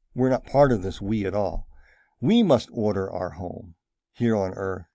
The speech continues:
before we reach for the stars. Remember, Klaus Schwab said, "You own nothing and you'll be happy about it."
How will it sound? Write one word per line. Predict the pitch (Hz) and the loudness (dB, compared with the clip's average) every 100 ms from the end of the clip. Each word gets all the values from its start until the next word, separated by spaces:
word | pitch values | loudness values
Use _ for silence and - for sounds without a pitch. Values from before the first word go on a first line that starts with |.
| _ _ _ | _ _ _
before | - - 117 110 | -12 -6 0 2
we | 104 95 | 0 -2
reach | 104 110 - - | -4 -6 -12 -10
for | 104 | -8
the | 95 | -8
stars. | - 110 95 98 | -8 -4 -4 -4
Remember, | 107 104 139 156 98 _ _ | -6 -2 0 0 -2 _ _
Klaus | - 110 104 | -4 -4 -4
Schwab | - 135 131 | -2 0 0
said, | 110 101 | -2 -8
"You | 98 113 | -4 -2
own | 117 107 | 0 0
nothing | 123 139 101 | 0 -2 -4
and | 98 98 | -6 -4
you'll | 104 | -4
be | 101 | -4
happy | 107 117 110 | -4 -6 -6
about | 101 101 95 | -8 -6 -6
it." | - | -8